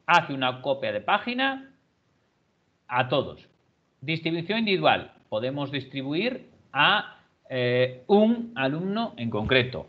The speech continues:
o a un, a grupos de alumnos. O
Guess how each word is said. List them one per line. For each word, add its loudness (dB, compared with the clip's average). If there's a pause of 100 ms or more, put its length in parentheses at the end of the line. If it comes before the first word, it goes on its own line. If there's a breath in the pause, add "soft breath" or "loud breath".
(120)
o 4
a 6
un, 0
a 2
grupos 0
de 4
alumnos. 2 (560 soft breath)
O 6